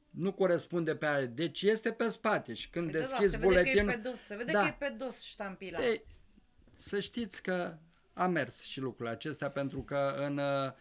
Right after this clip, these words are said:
Speaker 1: graba de a încheia votul, de a face și, uh,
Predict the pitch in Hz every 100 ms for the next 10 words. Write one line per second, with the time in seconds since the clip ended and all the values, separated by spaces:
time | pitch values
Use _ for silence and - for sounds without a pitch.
0 | - - _ - 135 143 180 180 143 143
1 | 139 139 135 135 123 160 160 139 127 113
2 | 110 110 104 - 110 139 185 - 156 131
3 | 127 117 143 131 - 113 - _ - -
4 | - - - 202 190 -